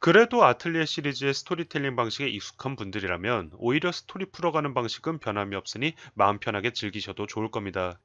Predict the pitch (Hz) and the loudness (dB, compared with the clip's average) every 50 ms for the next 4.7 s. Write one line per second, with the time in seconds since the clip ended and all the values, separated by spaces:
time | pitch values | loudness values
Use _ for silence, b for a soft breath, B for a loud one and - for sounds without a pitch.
0 | _ _ _ _ _ _ - 220 247 247 247 240 240 220 - 143 131 127 - 143 | _ _ _ _ _ _ 2 4 6 6 6 4 0 0 0 -2 0 0 0 0
1 | 123 117 110 - - 113 107 104 110 120 123 123 127 _ - - 220 220 220 262 | 0 0 -2 -2 -2 -2 0 0 0 0 -2 -4 -6 _ -8 -6 -4 -4 -4 -4
2 | 214 - - 165 143 156 139 - - - 175 185 185 190 214 - 131 98 98 - | -4 -4 -2 0 2 0 0 0 -2 -4 -2 -2 -4 -6 -10 -6 -6 -6 -6 -4
3 | - - 104 107 117 - - 160 151 143 117 - 98 - 101 - - - - 165 | -4 -2 0 0 0 0 -2 -4 -6 -6 -6 -6 -6 -6 -8 -8 -8 -6 -4 -4
4 | 165 151 143 120 104 98 90 - - 90 87 85 92 110 | -4 -2 -2 -4 -4 -4 -6 -6 -8 -8 -8 -8 -8 -10